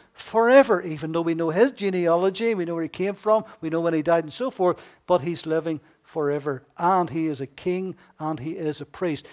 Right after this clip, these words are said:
So he's saying there's a precedent for this. That's what he's saying to them.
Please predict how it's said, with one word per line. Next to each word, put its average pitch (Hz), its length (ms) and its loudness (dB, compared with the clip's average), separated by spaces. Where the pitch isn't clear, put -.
So 202 220 2
he's 185 160 0
saying 196 300 2
there's 185 200 -4
a 175 40 0
precedent 196 640 -6
for 156 200 -4
this. - 460 -16
That's 202 260 -2
what 202 80 0
he's 190 100 -8
saying 180 280 -6
to 156 120 -16
them. 117 200 -18